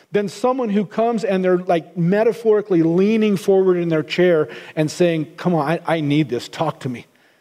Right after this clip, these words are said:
I, I, I'm desperate for the answer. I, I'm not gonna walk away empty-handed today. I gotta know what's going on." And so here he says, "Listen, whoever comes to me personally, surrendering themselves,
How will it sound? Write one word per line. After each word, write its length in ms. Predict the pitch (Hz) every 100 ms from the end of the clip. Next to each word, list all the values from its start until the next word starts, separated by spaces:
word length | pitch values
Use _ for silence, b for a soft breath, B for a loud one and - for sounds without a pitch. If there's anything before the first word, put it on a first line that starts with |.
| b
I, 100 | 160
I, 180 | - 170 165
I'm 140 | 165
desperate 440 | 127 170 170 180 170
for 160 | 170
the 140 | 131 139
answer. 360 | 156 - 110 - b b
I, 120 | 170 170
I'm 240 | 180 165
not 240 | 180 185
gonna 160 | 202 180
walk 320 | 165 170 170
away 260 | 165 160 156
empty-handed 600 | 160 160 156 147 165 151
today. 160 | 143 -
I 120 | 160
gotta 460 | 147 127 165 180 165
know 140 | 170
what's 220 | 151 143
going 260 | - 143 143
on." 280 | 165 147 131 B B
And 140 | 175 165
so 180 | 196 175
here 240 | 196 254
he 240 | 151 240
says, 420 | 226 180 170 170 - B B -
"Listen, 300 | 220 170 139 b
whoever 400 | - 208 233 294
comes 520 | 220 - 269 302 294 -
to 260 | - 262
me 180 | 226 175
personally, 640 | - 254 262 208 143 139
surrendering 840 | 147 - 156 160 214 254 247 233 202
themselves, 500 | 165 - 135 131